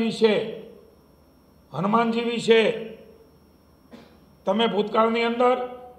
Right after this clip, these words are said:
ધ કાશ્મીર ફાઇલમાં પંડિતો વિશે,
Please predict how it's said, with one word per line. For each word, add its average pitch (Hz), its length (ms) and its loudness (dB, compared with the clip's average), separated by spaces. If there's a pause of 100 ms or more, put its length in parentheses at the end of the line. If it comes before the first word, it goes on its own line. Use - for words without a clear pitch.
(1700)
ધ 202 200 0
કાશ્મીર 226 420 -2
ફાઇલમાં 240 460 2 (1800)
પંડિતો 240 500 2
વિશે, 226 340 2